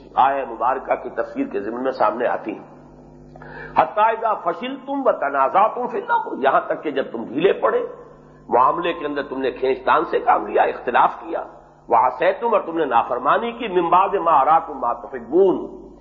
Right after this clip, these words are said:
اس کے بعد کہ جو تمہیں دکھا دی وہ شے جو تمہیں پسند ہے۔ اب ما تحبون کا مفہوم کیا ہے؟ عام طور پر لوگوں نے سمجھا ہے کہ اس سے مراد مال غنیمت ہے، لیکن یہ کہ میں اس سے شدت کے ساتھ اختلاف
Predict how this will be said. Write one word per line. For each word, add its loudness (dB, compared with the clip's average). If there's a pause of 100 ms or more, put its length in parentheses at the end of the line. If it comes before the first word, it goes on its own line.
(200)
اس 0
کے 6
بعد 6 (160)
کہ -2
جو -2
تمہیں -4
دکھا 2
دی -4
وہ 6
شے 2
جو -2
تمہیں 2
پسند -2
ہے۔ -18 (1120)
اب 4
ما 2
تحبون -2
کا 2
مفہوم -4
کیا -4
ہے؟ -8 (100)
عام 4
طور 2
پر 2
لوگوں 0
نے 0
سمجھا 2
ہے 2
کہ -6
اس -10
سے 0
مراد 4
مال 0 (120)
غنیمت -10
ہے، -20 (920)
لیکن 2
یہ 4
کہ 0
میں 4
اس -2
سے -2
شدت -4
کے -2
ساتھ 2
اختلاف 0